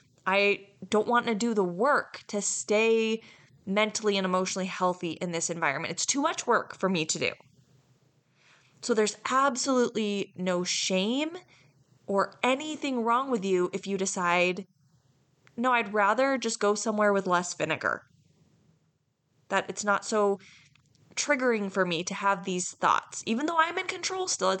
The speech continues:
I'm in charge of my thoughts." It's way easier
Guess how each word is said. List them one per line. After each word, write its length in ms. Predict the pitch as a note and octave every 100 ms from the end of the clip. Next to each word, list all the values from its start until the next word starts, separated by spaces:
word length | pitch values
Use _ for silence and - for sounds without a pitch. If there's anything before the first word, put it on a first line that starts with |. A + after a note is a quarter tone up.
| -
I'm 200 | B3 D4+
in 80 |
charge 240 | D4+ D4+ D4+
of 60 |
my 120 | D4+ D4
thoughts." 600 | E4 A3 A2+ - - - - - - - _ _ _ _ _ _
It's 180 | A#3+ A#3
way 280 | G#3 G#3+ A#3
easier 760 | B3 B3 C4 B3 E3+ G#2+ -